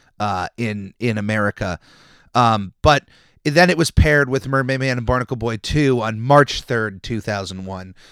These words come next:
So if you missed that, uh, Slime Time Live, then you definitely got it on the second time around when it was with its proper episode. Uh, Slime Time Live, that was, uh,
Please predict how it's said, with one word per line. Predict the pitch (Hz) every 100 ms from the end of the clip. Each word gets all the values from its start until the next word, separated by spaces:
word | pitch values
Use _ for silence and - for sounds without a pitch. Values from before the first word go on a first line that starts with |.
| -
So | - 131
if | 123
you | 131
missed | 143 139 -
that, | 123 117
uh, | 113 104
Slime | 98 - 131 117
Time | - 123 107
Live, | 117 113 101 95 - - - _
then | - 101
you | 98
definitely | 113 107 104
got | 104 107 98
it |
on | 95
the | 92
second | - 110 104
time | 101 98 92 90 - - -
around | 95 98 92 92
when | 104
it | 98
was | 90 90
with | 98 110 98
its | -
proper | - 117 98 104
episode. | 98 101 - 92 90 - - - - -
Uh, | 131
Slime | 117 - 240 285
Time | 165 98
Live, | 101 123 87 -
that | 117 175
was, | 156 120
uh, | 107 92